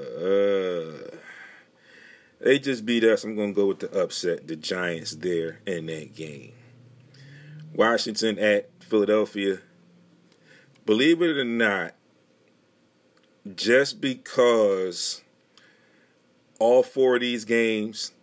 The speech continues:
all, I mean, all four of these teams are playing division. I'm going back to these two games. Dallas at the Giants, Washington at Philadelphia. These two games mean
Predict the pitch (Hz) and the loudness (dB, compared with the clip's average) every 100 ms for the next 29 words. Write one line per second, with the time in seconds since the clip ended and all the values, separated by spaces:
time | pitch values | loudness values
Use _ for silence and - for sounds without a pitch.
0 | - 107 113 - 104 107 98 110 123 - | -2 0 0 0 -2 0 0 2 0 0
1 | 127 120 113 - 110 107 104 - 98 92 | 0 0 -2 -2 -2 -2 -4 -2 0 0
2 | 90 - _ _ - - _ - 113 107 | -2 -8 _ _ -20 -20 _ 0 0 0
3 | 95 107 90 95 92 104 101 107 101 101 | 0 0 0 -6 -2 0 2 2 0 -4
4 | 104 - 143 131 117 95 80 - - - | -6 -2 -2 0 -2 -2 -6 -18 -20 -20
5 | - - - 110 120 117 117 113 110 95 | -20 -6 2 4 4 2 2 0 0 -8
6 | 90 104 104 101 - 90 98 90 95 95 | -2 0 2 0 -2 0 0 -2 -6 -4
7 | 92 90 - - 92 87 85 - - _ | -2 -2 -4 -4 -2 0 -2 -4 -20 _
8 | _ - - - - _ - 98 123 160 | _ -20 -20 -20 -20 _ -10 -2 2 2
9 | 175 - - _ _ _ - - 175 156 | 0 -6 -14 _ _ _ -6 -2 0 2
10 | 147 135 98 87 85 - - _ _ _ | 4 4 0 -8 -10 -10 -12 _ _ _
11 | _ _ _ - 107 120 117 | _ _ _ -4 0 0 -2